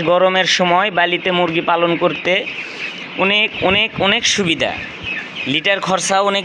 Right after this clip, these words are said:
বেঁচে যাবে, মুরগি সুস্থ থাকবে, মুরগির গ্রোথ ভালো আসবে বালিতে। আপনারা দেখতে পারতাছেন আমার খামারের মুরগিগুলো অনেক সুস্থ সবল আছে।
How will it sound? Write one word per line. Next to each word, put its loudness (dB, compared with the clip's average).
বেঁচে 0
যাবে, 2
মুরগি 2
সুস্থ 2
থাকবে, 0
মুরগির 2
গ্রোথ 4
ভালো 0
আসবে 0
বালিতে। 0
আপনারা 0
দেখতে -2
পারতাছেন 0
আমার 0
খামারের 0
মুরগিগুলো 2
অনেক 0
সুস্থ -4
সবল 0
আছে। 0